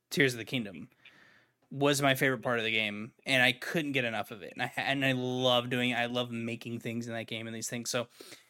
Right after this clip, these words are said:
I think it's actually a much stronger contender than I actually gave it credit for.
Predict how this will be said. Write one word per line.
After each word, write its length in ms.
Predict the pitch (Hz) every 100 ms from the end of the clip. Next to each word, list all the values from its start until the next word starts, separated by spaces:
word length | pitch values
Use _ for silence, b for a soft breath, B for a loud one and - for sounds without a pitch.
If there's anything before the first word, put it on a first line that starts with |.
| b b
I 100 | 165
think 160 | 185 330
it's 140 | 233
actually 340 | 170 160 170
a 60 | 143
much 160 | 131 131
stronger 340 | 156 139 131
contender 340 | - 151 135
than 140 | 131 120
I 200 | 117 113
actually 280 | 110 120 113
gave 160 | 113
it 80 | 104
credit 220 | - 120
for. 200 | - 202